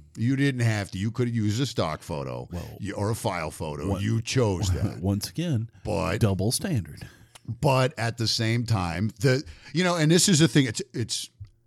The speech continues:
Speaker 1: irrespective of what Rudy was talking about. This is something that if you're a conservative, and we've gotta have, like, this sit down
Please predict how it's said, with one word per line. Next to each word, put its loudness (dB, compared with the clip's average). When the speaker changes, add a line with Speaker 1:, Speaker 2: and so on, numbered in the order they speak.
Speaker 1:
irrespective 0
of -6
what -2
Rudy 0
was -8
talking -10
about. -20
This -4
is -4
something -6
that -6
if -10
you're -4
a -8
conservative, -6
and -14
we've -8
gotta -4
have, -10
like, -12
this -12
sit -6
down -12